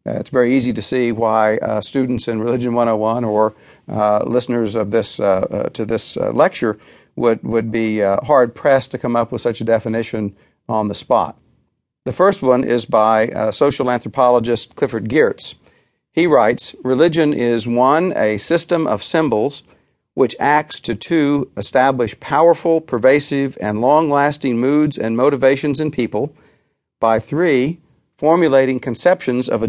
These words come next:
general order of existence, and four, clothing these conceptions with such an aura of factuality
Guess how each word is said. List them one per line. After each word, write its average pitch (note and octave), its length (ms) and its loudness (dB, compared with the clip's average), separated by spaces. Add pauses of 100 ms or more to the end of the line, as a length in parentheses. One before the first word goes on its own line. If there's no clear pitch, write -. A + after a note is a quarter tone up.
(140)
general E3 320 4
order C#3 300 2
of C3 100 0
existence, B2 680 -2 (520)
and A2+ 220 -4
four, C#3 560 4
clothing D#3 640 2
these C3+ 220 -2
conceptions A#2 720 -2 (360)
with - 140 -4
such - 240 2
an B2 140 -2
aura F3 360 6
of G#2+ 200 -2
factuality B2+ 840 0